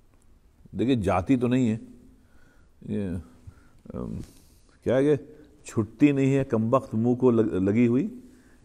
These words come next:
ये जो है ये कमबख्त जाती नहीं है। तकब्बुर अंदर जो है, अनानियत जो है, शायद अनानियत सबसे आखिरी में आती है, ईगो,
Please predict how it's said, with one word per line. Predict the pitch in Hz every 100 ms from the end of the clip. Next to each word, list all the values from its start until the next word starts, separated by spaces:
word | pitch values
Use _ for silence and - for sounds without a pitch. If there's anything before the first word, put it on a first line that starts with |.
| -
ये | - 95 120 139
जो | 127
है | 120 147
ये | 147 147
कमबख्त | 127 120 120 123 143 113
जाती | 107 107 135
नहीं | 104 80
है। | - - - - - - - - -
तकब्बुर | 110 107 117 117 151
अंदर | 143 117 135
जो | 135 117
है, | 135
अनानियत | 113 113 113 127 202 175
जो | 117
है, | 98 123 - - - - _ _ - - - - _ - - -
शायद | - 127 131
अनानियत | 107 104 113 156 -
सबसे | 120 - 156 170
आखिरी | - 92 - 123
में | 107
आती | 82 80 -
है, | 71 - _ _ _
ईगो, | 104 110 104 80